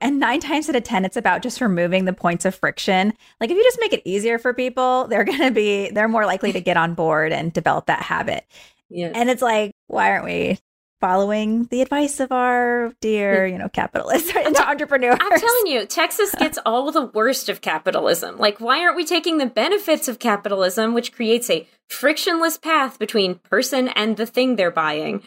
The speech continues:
Speaker 2: Like, if I had to fill out a form to get a hamburger and I could only get a hamburger between seven A M and seven P M on these ten days, I would never eat a hamburger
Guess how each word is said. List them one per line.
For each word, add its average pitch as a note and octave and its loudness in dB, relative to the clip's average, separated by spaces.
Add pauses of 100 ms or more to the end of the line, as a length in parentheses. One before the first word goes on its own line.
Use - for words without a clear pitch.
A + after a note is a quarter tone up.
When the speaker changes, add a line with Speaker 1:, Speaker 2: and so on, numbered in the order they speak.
(340)
Speaker 2:
Like, A3+ 0
if A3 -2
I A3+ 2
had D4 -2
to C#4+ -4
fill A#3 -4
out A#3+ 2
a G#3+ -6
form G3+ 0
to A#3 -2
get G3 2
a - 0
hamburger G3+ 0 (220)
and G3 -2
I F3+ 4
could G3+ -4
only G3+ 2
get G3+ 0
a G3 0
hamburger F#3+ 0
between F#3+ -2
seven F#3 2
A G3 2
M F#3 0
and F#3 -4
seven F#3 2
P G3 0
M F3 0
on F3 4
these F3+ 0
ten F3+ -2
days, F#3 0 (180)
I A3 2
would G#3+ -2
never G3 -2
eat F3+ 2
a F3 0
hamburger D3 0